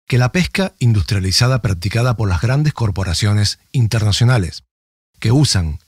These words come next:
en numerosas ocasiones, artes de pesca que no respetan tamaños o tipos de especies protegidas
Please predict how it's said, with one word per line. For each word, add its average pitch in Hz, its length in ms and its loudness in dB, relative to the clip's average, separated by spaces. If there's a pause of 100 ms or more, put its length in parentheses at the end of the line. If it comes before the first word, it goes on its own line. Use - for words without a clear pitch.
en 104 140 0
numerosas 98 480 0
ocasiones, 117 580 0 (520)
artes 156 400 -2
de 110 100 0
pesca 117 380 -2
que 120 100 -2
no 139 100 2
respetan 131 540 -2
tamaños 113 560 0 (320)
o 123 140 -2
tipos 175 380 -2
de 113 40 2
especies 98 420 0
protegidas 104 720 0